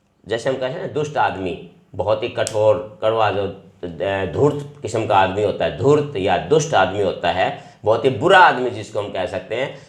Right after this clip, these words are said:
उसके लिए वर्ड यूज़ किया जाता है विक्ट। विक्ट आमतौर पे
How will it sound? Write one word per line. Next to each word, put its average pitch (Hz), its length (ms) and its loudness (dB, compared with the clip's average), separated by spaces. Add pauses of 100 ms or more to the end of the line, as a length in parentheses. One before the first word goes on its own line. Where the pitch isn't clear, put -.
उसके 156 240 0
लिए 226 140 8
वर्ड 170 320 6
यूज़ 170 220 2
किया 135 160 4
जाता 156 140 -2
है 156 60 -2
विक्ट। 208 320 0 (1300)
विक्ट 269 400 4 (520)
आमतौर 156 380 2
पे - 320 0